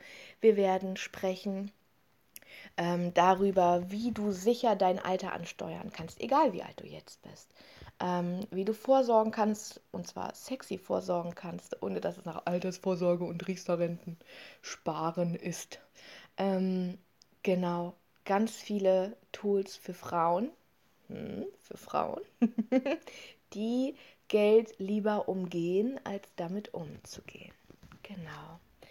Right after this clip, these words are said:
Also, ich packe dir den Link in die Shownotes. Schau doch mal vorbei. Ansonsten freue ich mich auf dich auf w w w punkt bewusstseinswerden punkt d e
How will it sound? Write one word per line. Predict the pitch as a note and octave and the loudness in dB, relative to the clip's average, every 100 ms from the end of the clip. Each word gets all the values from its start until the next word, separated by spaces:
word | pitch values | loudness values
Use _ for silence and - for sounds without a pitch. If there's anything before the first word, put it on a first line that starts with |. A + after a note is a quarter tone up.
| - - _ | -20 -20 _
Also, | G#3 G3+ F#3 F#3+ | 6 6 4 -4
ich | G#3 | -6
packe | - C4 C4+ | -4 -2 0
dir | A#3+ | 2
den | A3 | 4
Link | G#3 A3+ | 4 2
in | C4 | -2
die | C4+ | -6
Shownotes. | - G3 F#3+ G#3+ - | -2 -2 -2 -6 -8
Schau | - C#4 | -2 2
doch | D#4+ | 2
mal | D#4 | -2
vorbei. | D4+ D4 G#3+ - B3+ - - - | -6 -4 -4 -6 -8 -14 -20 -12
Ansonsten | - A3+ C4 C4+ - | -4 2 2 2 -6
freue | - C#4+ D4+ | 0 4 4
ich | D4 | 2
mich | C#4 - | -6 -4
auf | B3 | -4
dich | - C4+ G4 - - | -2 0 0 -4 -6
auf | A3 A3+ A3 | -2 0 -2
w | G#3+ | 0
w | G#3+ G#3 | 0 2
w | G#3+ | -2
punkt | G#3+ G3+ | -4 -6
bewusstseinswerden | G3+ F#3+ F3+ - F3+ F3 - - F#3+ G3+ | -6 -6 -8 -10 -12 -12 -12 -14 -12 -14
punkt | G#3 G#3 | -18 -14
d | A3 - | -10 -6
e | F#4 | -6